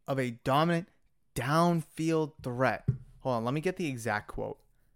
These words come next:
"A dominant downfield threat who is virtually unstoppable at the point of attack in college."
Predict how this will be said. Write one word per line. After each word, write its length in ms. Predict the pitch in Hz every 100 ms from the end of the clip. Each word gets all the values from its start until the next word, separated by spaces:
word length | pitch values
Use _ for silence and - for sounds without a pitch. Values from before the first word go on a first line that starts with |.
| _ _ _ -
"A 140 | 135
dominant 500 | 123 139 156 202 190
downfield 520 | 139 151 175 175 170 156
threat 180 | 151
who 140 | 135 135
is 100 | 113
virtually 520 | 107 139 160 165 147
unstoppable 720 | 131 160 156 - 147 143 139 123
at 80 |
the 80 | -
point 240 | - 147 147
of 60 |
attack 400 | 127 - 131 135
in 80 | 120
college." 500 | - 113 101 101 -